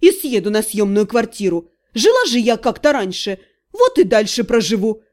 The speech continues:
если уж совсем невмоготу тут станет".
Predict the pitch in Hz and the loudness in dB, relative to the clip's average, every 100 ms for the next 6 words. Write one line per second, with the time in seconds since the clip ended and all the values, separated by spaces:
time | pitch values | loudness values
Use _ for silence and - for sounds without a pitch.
0 | _ 226 285 269 254 294 - 330 - 294 | _ 0 0 0 -2 -2 -2 -4 -2 -2
1 | 214 254 247 302 359 381 294 233 214 - | 0 0 0 0 0 -2 -6 -6 -10 -6
2 | 277 185 156 | -6 -6 -12